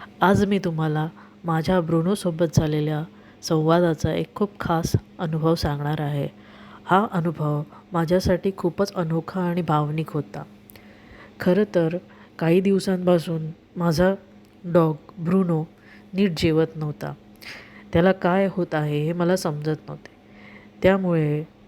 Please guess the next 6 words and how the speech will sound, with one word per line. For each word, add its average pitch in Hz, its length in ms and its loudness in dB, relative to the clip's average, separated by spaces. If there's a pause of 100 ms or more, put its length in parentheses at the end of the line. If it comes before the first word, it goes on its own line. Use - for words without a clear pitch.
(1400)
मी 196 160 4
त्याला 190 240 4
डॉक्टरांकडे 165 840 0
नेले, 147 340 -10 (720)
पण 190 360 -2 (640)
डॉक्टरांनाही 190 1120 0